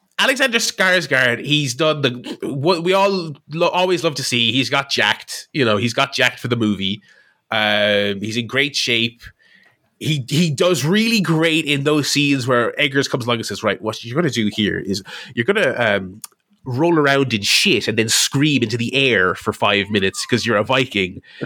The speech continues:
And he goes, uh, "Yes, brilliant. Thank you, Rob." Uh, and he does it.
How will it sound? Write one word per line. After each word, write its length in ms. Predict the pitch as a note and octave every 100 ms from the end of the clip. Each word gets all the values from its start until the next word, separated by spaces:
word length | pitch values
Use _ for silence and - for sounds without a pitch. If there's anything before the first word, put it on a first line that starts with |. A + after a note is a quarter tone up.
| - _ -
And 120 | A2+
he 80 | G#2
goes, 280 | G2+ F#2+ G#2+
uh, 40 |
"Yes, 300 | G#2+ A#2+ -
brilliant. 380 | - B2 G#2 F#2
Thank 260 | B2 A#2 A2
you, 100 | G2+
Rob." 280 | G2 F#2+ A#2+ -
Uh, 220 | G#2 G#2 G#2
and 80 |
he 100 | C3+
does 260 | C3+ C#3+ A#2
it. 120 | G2